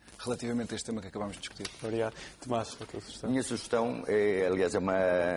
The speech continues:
Speaker 3: é uma referência no blog O Jugular, de, da Ana Vidigal, ao, ao, a um texto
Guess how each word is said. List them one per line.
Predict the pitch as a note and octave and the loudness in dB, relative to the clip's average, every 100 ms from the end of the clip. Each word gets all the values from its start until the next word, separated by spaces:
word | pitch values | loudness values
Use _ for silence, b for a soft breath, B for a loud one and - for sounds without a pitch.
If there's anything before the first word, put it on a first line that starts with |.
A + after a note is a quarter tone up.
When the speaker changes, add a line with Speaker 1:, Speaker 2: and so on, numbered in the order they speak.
| D#2+ B1 - _ - | 0 -4 -10 _ -6
Speaker 3:
é | F2 | 0
uma | F#2 | 2
referência | F#2 G2+ A2 A2 G#2 - F#2 F2 D2+ - F2 | 2 0 0 2 0 2 4 4 2 -2 -2
no | F#2 G2 G2 F#2+ | 0 2 2 2
blog | F2 F2+ E2 F2+ F#2+ E2+ | 0 -2 2 4 4 4
O | |
Jugular, | F2+ F#2 E2 F#2+ A2 B2 - - | 0 2 4 6 4 0 -8 -14
de, | C#2+ D#2 F2 F2 E2+ E2 D#2+ D#2+ D#2 D2 D2+ C2 | -4 0 2 2 2 0 0 -2 -2 -4 -6 -2
da | D#2 | 0
Ana | F#2 F2 | 2 0
Vidigal, | E2 E2+ F#2+ G2+ A2+ - B B B | -2 2 4 4 2 -4 B B B
ao, | - F#2+ G2 | 2 4 6
ao, | F#2+ F#2 F2+ F2 F2 | 6 6 4 2 0
a | - | 0
um | G#2 | 0
texto | - G#2+ F#2+ | 2 2 2